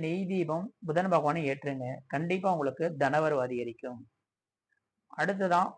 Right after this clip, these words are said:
மதுரையில் இருக்கக்கூடிய சொக்கநாதர், புதன்கிழமை நாள் சென்று வழிபாடு செய்யுங்க, கண்டிப்பா உங்களுக்கு பொருளாதார வளர்ச்சியும் தனவரவும் அதிகரிக்கும். சிம்ம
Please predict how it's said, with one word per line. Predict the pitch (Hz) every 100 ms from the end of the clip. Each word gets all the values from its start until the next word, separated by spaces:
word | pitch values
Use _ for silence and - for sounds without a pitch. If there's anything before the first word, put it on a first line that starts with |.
| -
மதுரையில் | 160 180 208 214 185
இருக்கக்கூடிய | 160 151 147 143 165
சொக்கநாதர், | 139 139 156 131 123 - _ _ _ _ _ _ _ _ _ _ _ _ _ 165
புதன்கிழமை | 165 208 202 185 170
நாள் | 156 143 139
சென்று | 139 160 175
வழிபாடு | 147 151 151 143
செய்யுங்க, | 131 123 123 123 135 - _ _ _ _ _ _ _ _ _
கண்டிப்பா | 151 160 180 190 180
உங்களுக்கு | 151 143 135 151 151 185 - _ _ _ _ _ _ _ _ _ _ _ _ _ _ _ _ -
பொருளாதார | 160 175 170 160
வளர்ச்சியும் | 135 131 143 143 - _ _ _ _ _ -
தனவரவும் | 139 143 160 170 123 160
அதிகரிக்கும். | 127 127 120 113 131 120 107 _ _ _ _ _ _ _ _ _ _ _ _ _ _ _ -
சிம்ம | 185 208